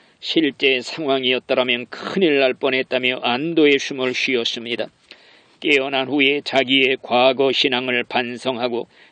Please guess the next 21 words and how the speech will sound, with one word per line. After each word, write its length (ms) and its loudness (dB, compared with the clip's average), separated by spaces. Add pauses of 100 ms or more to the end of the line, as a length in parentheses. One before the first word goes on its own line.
그때부터 880 0
재림 640 0
신앙을 500 -2
확실히 560 2
가지고 400 -4 (280)
철저히 760 2
준비하며 800 -2
살았다고 580 -2
하는 200 -8
것입니다. 480 -10 (640)
재림 560 4
준비는 480 0
어떻게 480 0
해야 260 2
될 200 0
것인가? 560 -4 (500)
예수님은 720 0
밤에 420 2
도적같이 720 2
오신다고 600 2
했습니다. 560 -2